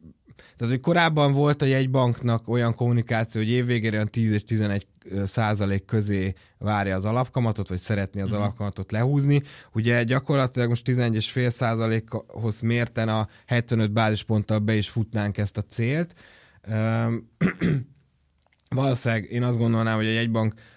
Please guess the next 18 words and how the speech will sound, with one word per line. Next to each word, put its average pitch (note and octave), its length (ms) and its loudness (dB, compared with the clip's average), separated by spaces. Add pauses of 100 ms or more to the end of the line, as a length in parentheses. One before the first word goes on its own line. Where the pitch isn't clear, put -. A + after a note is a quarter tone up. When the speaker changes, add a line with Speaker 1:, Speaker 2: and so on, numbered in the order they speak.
Speaker 1:
ö, - 100 -14
ez G2+ 300 -2
az A2 80 0
úgynevezett A#2+ 400 2
forward A2+ 460 0
guidance, A2+ 500 0
amikor G#2+ 220 0
előre A2 320 2
megmondják, G#2 600 0
hogy, G2+ 260 -2 (280)
ö, G2+ 240 2
hogyan A2+ 300 4
fognak G2+ 380 -2
eljárni, G#2+ 420 0
ez G2 100 -2
egy G2 120 -4
jegybanki G2+ 640 -2 (240)
eszköz, A#2 680 0